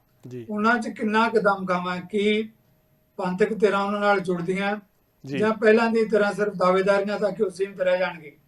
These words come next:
Speaker 2: ਜੀ।
Speaker 1: ਜੀ, ਜੀ। ਜੀ, ਬਿਲਕੁਲ। ਇਸੇ ਪ੍ਰੈਸ ਕਾਨਫਰੰਸ ਦੌਰਾਨ, ਅ, ਹਰਮਿੰਦਰ ਸਿੰਘ ਧਾਮੀ ਹੋਣਾ ਵੱਲੋਂ ਇੱਕ ਹੋਰ ਵੀ ਕਿਹਾ ਗਿਆ ਕਿ ਉਹ ਰਾਜੋਆਣਾ ਨਾਲ ਮੁਲਾਕਾਤ ਕਰਨਗੇ ਕੱਲ੍ਹ ਨੂੰ ਜੀ।
Speaker 2: ਬਿਲਕੁਲ, ਜਿਹੜਾ ਇਹ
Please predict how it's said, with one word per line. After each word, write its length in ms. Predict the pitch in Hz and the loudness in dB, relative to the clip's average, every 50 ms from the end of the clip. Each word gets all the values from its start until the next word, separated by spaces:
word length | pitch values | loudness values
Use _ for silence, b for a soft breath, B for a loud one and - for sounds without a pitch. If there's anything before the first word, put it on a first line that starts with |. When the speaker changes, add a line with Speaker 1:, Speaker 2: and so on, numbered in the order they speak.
| _ _ - | _ _ -4
Speaker 2:
ਜੀ। 160 | 180 196 180 | 0 0 0
Speaker 1:
ਜੀ, 180 | 139 120 107 - _ _ _ _ _ _ _ - | 0 0 -8 -16 _ _ _ _ _ _ _ -16
ਜੀ। 220 | 139 131 127 113 - b b b b b b b b b b _ | -12 -12 -12 -12 -14 b b b b b b b b b b _
ਜੀ, 60 | 175 | -8
ਬਿਲਕੁਲ। 340 | 185 233 226 - 254 254 233 - | -8 -6 -4 -4 -4 -4 -2 -2
ਇਸੇ 580 | 214 180 151 208 220 220 220 226 226 220 220 220 - - | -4 -2 2 4 6 8 8 8 8 6 4 2 -2 -4
ਪ੍ਰੈਸ 200 | - 165 160 151 | 0 0 0 2
ਕਾਨਫਰੰਸ 380 | - 180 170 160 - 190 175 156 | 0 -2 -4 0 0 -2 -2 0
ਦੌਰਾਨ, 400 | 151 170 156 156 151 143 139 139 143 151 170 190 | 0 0 2 2 2 2 2 2 0 0 0 -2
ਅ, 40 | 190 b b b b b - 139 143 139 143 131 - 147 | -4 b b b b b -6 -4 -2 -2 -2 -2 -4 -4
ਹਰਮਿੰਦਰ 460 | 147 160 165 156 151 151 185 170 156 | -4 -4 -6 -6 -2 0 0 0 -2
ਸਿੰਘ 180 | - - 175 175 - | -4 -8 -10 -2 2
ਧਾਮੀ 260 | 214 185 165 160 165 | 2 2 4 2 0
ਹੋਣਾ 240 | 156 147 160 170 185 | 0 0 0 0 0
ਵੱਲੋਂ 240 | 180 175 165 175 180 | 0 0 0 0 0
ਇੱਕ 160 | 165 165 - | -2 -2 -6
ਹੋਰ 260 | 139 127 147 151 156 | -6 -2 0 0 0
ਵੀ 120 | 151 170 160 | 0 -2 -4
ਕਿਹਾ 220 | - 151 143 143 | -2 -2 -2 -2
ਗਿਆ 260 | 139 147 156 165 170 | 0 2 2 2 2
ਕਿ 140 | 170 - 202 | 0 -2 0
ਉਹ 140 | 208 214 202 | 0 2 4
ਰਾਜੋਆਣਾ 420 | 190 170 156 156 185 196 202 202 | 4 4 4 4 2 2 2 2
ਨਾਲ 140 | 202 202 208 | 2 0 0
ਮੁਲਾਕਾਤ 420 | 202 190 185 190 190 202 202 196 | 0 2 2 2 4 2 0 2
ਕਰਨਗੇ 280 | - 151 123 127 131 127 | 0 -4 -4 -4 -6 -8
ਕੱਲ੍ਹ 200 | 117 131 120 117 | -8 -8 -10 -10
ਨੂੰ 80 | 113 104 | -10 -16
ਜੀ। 80 | 95 _ _ _ _ _ _ _ _ _ _ _ _ _ _ _ _ _ _ _ _ _ _ _ _ _ _ _ _ _ _ _ _ _ _ _ _ _ _ _ _ _ _ _ _ _ _ _ _ _ _ _ _ _ _ 165 | -18 _ _ _ _ _ _ _ _ _ _ _ _ _ _ _ _ _ _ _ _ _ _ _ _ _ _ _ _ _ _ _ _ _ _ _ _ _ _ _ _ _ _ _ _ _ _ _ _ _ _ _ _ _ _ -14
Speaker 2:
ਬਿਲਕੁਲ, 480 | 139 170 180 196 208 202 - 214 208 | -2 2 4 4 4 4 4 4 4
ਜਿਹੜਾ 460 | 202 208 202 202 202 202 202 202 202 | 6 6 6 6 6 6 6 4 2
ਇਹ 300 | 202 202 202 202 202 208 | 0 0 -2 -4 -4 -6